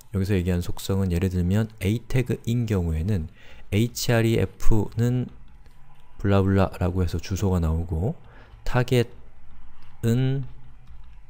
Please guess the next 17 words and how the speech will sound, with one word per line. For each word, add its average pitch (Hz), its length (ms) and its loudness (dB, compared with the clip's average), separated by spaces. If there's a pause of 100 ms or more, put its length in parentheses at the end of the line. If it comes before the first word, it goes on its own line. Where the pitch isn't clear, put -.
(160)
블라블라에서 107 1500 2 (1080)
열리는 107 360 4
창이 127 340 0
나오죠. 87 420 0 (480)
그렇게 - 360 -2
해서 117 460 -2 (2500)
이렇게 - 420 -4
A 98 120 0
태그가 85 380 -2
닫히잖아요. - 680 -4 (440)
바로 98 220 2
여기에 113 240 4
있는 120 280 0 (120)
이것, 113 300 0 (720)
이것이 117 360 6
이제 78 200 -2
속성인데 87 760 -2